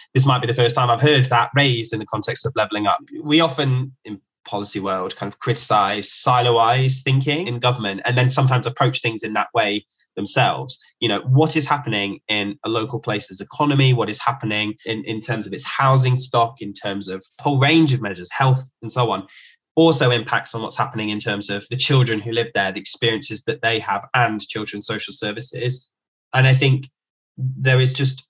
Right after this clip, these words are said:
it is really imperative that our thinking is more contextualised when we're addressing that, these issues, that,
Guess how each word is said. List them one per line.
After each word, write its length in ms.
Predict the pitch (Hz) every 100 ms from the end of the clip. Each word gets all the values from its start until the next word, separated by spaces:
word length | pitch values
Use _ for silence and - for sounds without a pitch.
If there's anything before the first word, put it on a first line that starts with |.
| -
it 100 | -
is 280 | - 143 135
really 160 | 139
imperative 640 | 131 131 123 131 135 156 165
that 180 | 123 - - - -
our 160 | 123
thinking 400 | 123 147 143 131
is 160 | 117 -
more 120 | 120
contextualised 760 | 123 - - - - 107 104 101
when 100 | 107
we're 60 |
addressing 400 | 98 101 101 104
that, 140 | 95 95
these 180 | 101 98
issues, 460 | 101 101 98 98
that, 100 | -